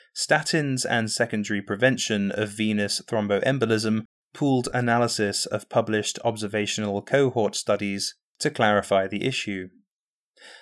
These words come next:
All relevant studies which reported associations between statin use and recurrent venous thromboembolism outcomes were identified from Medline Embase,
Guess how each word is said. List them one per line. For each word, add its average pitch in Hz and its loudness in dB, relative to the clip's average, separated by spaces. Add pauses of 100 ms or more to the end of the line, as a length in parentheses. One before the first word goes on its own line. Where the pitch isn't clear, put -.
(140)
All 196 6
relevant 120 4
studies 104 0
which 110 -2
reported 113 0
associations 113 0
between 107 -4
statin 127 -2
use 104 -6
and 110 0
recurrent 104 0 (120)
venous 110 0
thromboembolism 110 2
outcomes 104 0 (360)
were 117 6
identified 107 4
from 104 0
Medline 104 2
Embase, 113 0